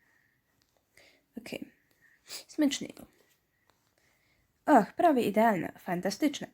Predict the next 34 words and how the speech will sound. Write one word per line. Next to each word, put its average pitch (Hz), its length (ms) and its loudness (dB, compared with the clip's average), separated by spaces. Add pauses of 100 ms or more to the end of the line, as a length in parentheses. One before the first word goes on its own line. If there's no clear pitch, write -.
Mm, 180 260 -6
bardzo 269 440 -6
się 269 240 -8
cieszę. - 300 -6
Chyba 247 160 4
po 226 120 -2
tym 202 180 -2
dniu 202 140 0
włączymy 196 380 -2
sobie, 180 200 -4
może 185 320 0
mnie 190 80 0
to - 100 -2 (100)
irytuje 208 680 2
po 175 120 -8
prostu. - 400 -12 (440)
Próbuję, 277 340 2
bla, 226 140 2
bla, 190 120 2
bla, 180 100 0
bla, 180 120 0
bla. 180 160 -2
Okej. - 200 -18 (300)
Sos, 330 220 2
ser, 240 340 2
oliwek, 196 360 -2
cebu-, 185 260 -10
mm. 180 460 -8 (1080)
Sos, 285 360 0
ser, 240 400 4
może 214 260 2
zaczniemy 208 380 -4
od 202 80 -8
początku. 220 640 -2